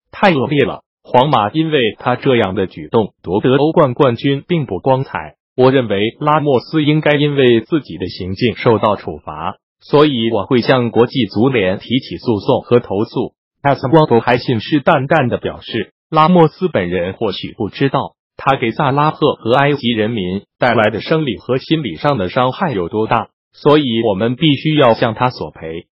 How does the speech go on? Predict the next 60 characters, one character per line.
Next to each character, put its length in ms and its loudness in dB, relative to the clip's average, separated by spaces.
这 180 2
笔 180 -2
金 240 0
额 320 -2
至 160 -2
少 220 -8
要 160 0
超 260 -2
过 200 -4
十 260 -8
亿 180 -6
欧 180 -2
元。 280 -6
而 240 4
巴 160 2
萨 180 -2
瓦 200 2
的 240 -2
举 240 -12
动 260 -4
也 160 4
得 180 4
到 180 2
了 180 2
众 300 -2
多 120 0
埃 160 0
及 180 -4
球 240 0
迷 180 -2
的 120 -2
热 240 -2
情 280 -10
响 280 -6
应， 260 -2
在 160 4
利 260 -2
物 100 4
浦 240 -8
和 240 -4
埃 160 2
及 160 -4
球 240 -2
迷 240 -2
发 160 2
起 200 -8
的 160 -6
C 180 0
H 420 0
A 360 0
N 100 -4
G 180 -4
E 220 0
点 220 -6
O 220 2
R 220 4
G 240 -2
网 160 -2
站 240 -4
上， 220 -10